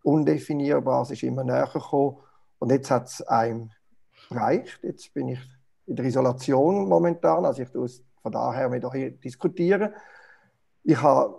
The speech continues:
muss sagen, einen sehr milden Verlauf bis jetzt und das ist ein unglaubliches Geschenk und bin natürlich froh für das.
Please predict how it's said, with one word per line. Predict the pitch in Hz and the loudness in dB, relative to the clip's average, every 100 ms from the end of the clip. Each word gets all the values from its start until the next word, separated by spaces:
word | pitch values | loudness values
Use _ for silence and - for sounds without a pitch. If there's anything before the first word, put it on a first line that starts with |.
| - | -4
muss | 135 127 | -4 0
sagen, | 139 135 139 | 0 0 0
einen | 123 | -2
sehr | 127 127 123 | -2 -2 -2
milden | 120 131 156 175 175 | -2 0 2 2 0
Verlauf | 165 151 143 147 - | 0 2 0 -2 -6
bis | 139 127 | -10 -4
jetzt | 131 131 127 - | -4 -4 -10 -18
und | - 113 113 | -14 -12 -8
das | 120 - | -10 -8
ist | 110 - - | -14 -14 -20
ein | - 127 | -16 -12
unglaubliches | 117 120 113 - 127 | -8 -6 -8 -10 -14
Geschenk | - 131 175 240 - - | -2 0 0 -4 -16 -18
und | - 120 120 _ _ _ _ _ - | -14 -14 -14 _ _ _ _ _ -8
bin | 120 | -6
natürlich | 120 120 110 | -4 -6 -8
froh | 113 - 123 160 | -8 -4 0 2
für | 196 | 2
das. | 185 156 160 165 - | 4 4 4 0 -8